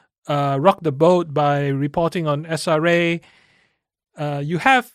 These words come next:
a few exceptions like the Sunday Express, a great newspaper,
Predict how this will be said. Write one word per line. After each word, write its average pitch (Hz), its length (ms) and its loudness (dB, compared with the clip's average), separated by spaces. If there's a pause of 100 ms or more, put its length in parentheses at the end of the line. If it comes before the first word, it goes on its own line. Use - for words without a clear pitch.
(160)
a 185 100 -2
few 269 340 2
exceptions 185 640 2
like 147 280 -2
the 143 80 -4
Sunday 165 340 0
Express, - 680 -4 (1600)
a 127 180 -8
great 196 320 2
newspaper, 170 800 -2